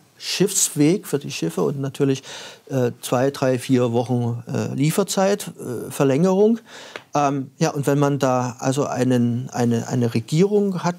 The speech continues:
vielleicht die zukünftig unter Führung von Houthi-Rebellen und anderen politischen Parteien im Jemen,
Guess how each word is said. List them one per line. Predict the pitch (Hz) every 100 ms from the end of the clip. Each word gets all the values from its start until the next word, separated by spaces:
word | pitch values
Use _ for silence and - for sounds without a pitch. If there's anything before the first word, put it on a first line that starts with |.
| -
vielleicht | - 131 120 127 - - -
die | 139 147
zukünftig | 147 170 165 160 151 - 139 139
unter | 135 131 123 117 - - - - -
Führung | - 120 120 131 117
von | - 117 101
Houthi-Rebellen | - 175 170 160 147 143 131
und | 123
anderen | 120 143 185
politischen | 175 143 139 139 - 143
Parteien | - 135 139 135 135 -
im | 127
Jemen, | 123 120 147 160